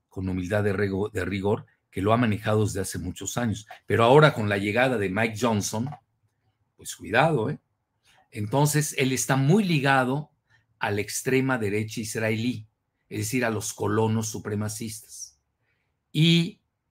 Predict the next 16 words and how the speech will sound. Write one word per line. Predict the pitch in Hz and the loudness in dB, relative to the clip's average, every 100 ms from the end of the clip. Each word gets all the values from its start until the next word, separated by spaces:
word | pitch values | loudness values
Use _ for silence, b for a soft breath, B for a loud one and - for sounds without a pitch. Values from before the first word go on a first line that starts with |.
| _ _ _ - | _ _ _ -6
Mike | 113 135 151 156 - _ - | 2 6 6 6 -2 _ 2
Johnson, | 139 135 - 131 151 - | 4 4 2 0 -2 -4
hoy | 131 123 135 147 | 0 2 2 0
el | - 98 | -8 -8
speaker, | 95 - 127 113 110 117 - _ _ _ _ _ _ | -8 -4 -4 -4 -6 -6 -8 _ _ _ _ _ _
eh, | 120 110 107 107 110 | -2 2 2 2 -2
que | 110 | -4
es | 107 | 0
de | 113 | 0
Luisiana, | 113 110 - 123 110 101 110 - - | 0 -2 0 0 0 -2 -6 -12 -18
es | - | -12
decir, | 107 | -8
del | 92 87 | -8 -2
lado | 104 110 107 | 0 0 -2
fuerte | 110 101 101 - - 80 | -6 -6 -6 -10 -12 -10
de | 76 67 - | -10 -14 -20